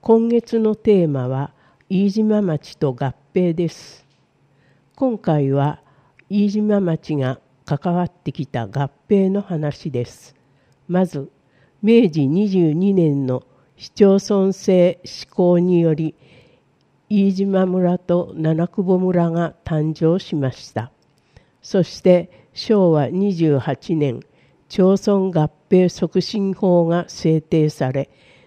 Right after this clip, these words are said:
全国で合併が進む中、昭和三十一年九月三十日に、飯島と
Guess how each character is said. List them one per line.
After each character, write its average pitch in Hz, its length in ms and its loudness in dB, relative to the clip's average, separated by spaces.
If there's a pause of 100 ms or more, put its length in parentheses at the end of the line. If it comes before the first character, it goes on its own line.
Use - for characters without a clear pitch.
(120)
全 170 300 4
国 151 320 -2
で 139 220 -2 (280)
合 147 240 -2 (220)
併 185 240 6
が 185 140 -2
進 190 400 -2
む 175 120 0
中、 165 380 -2 (400)
昭 190 380 4
和 185 180 2
三 190 380 0
十 147 240 2
一 147 260 -6
年 151 260 0
九 196 200 -2
月 151 260 -2
三 165 380 -2
十 175 240 0
日 143 340 -6
に、 131 180 -8 (440)
飯 175 240 4
島 175 320 2
と 143 320 2